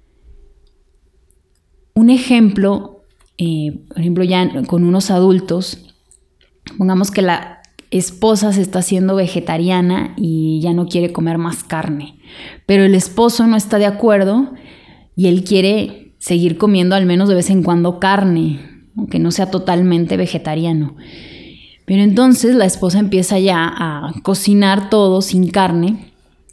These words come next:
y el esposo le hace el pedido de que en algún momento,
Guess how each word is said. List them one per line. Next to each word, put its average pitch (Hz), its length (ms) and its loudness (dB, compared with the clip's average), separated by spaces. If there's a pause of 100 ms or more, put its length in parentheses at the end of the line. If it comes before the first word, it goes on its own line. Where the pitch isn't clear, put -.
(640)
y 185 120 -2
el 208 160 2
esposo 208 340 2
le 247 80 4
hace 226 140 4
el 240 140 2
pedido 220 360 2
de 175 160 -2
que 165 280 -2
en 175 100 0
algún 180 260 0
momento, 226 720 2